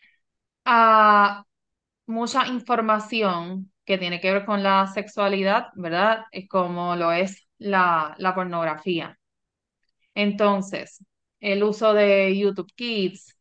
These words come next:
o el uso de los celula-, los celulares, ¿verdad? De, eh, eh, de los padres,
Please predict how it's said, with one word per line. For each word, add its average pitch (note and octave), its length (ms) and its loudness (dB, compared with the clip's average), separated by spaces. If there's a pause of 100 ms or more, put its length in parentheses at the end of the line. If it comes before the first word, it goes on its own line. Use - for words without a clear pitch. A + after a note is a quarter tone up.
o F#3 240 0
el F3+ 100 0
uso F#3+ 260 -2
de G#3 340 2
los G3 360 2
celula-, F#3+ 560 -2 (280)
los G3 220 -4
celulares, F3+ 540 0
¿verdad? F#3 260 -2
De, D3+ 380 -6
eh, D#3 300 -14 (120)
eh, E3+ 280 -18
de F3+ 160 -4
los F3+ 120 -4
padres, G3+ 440 0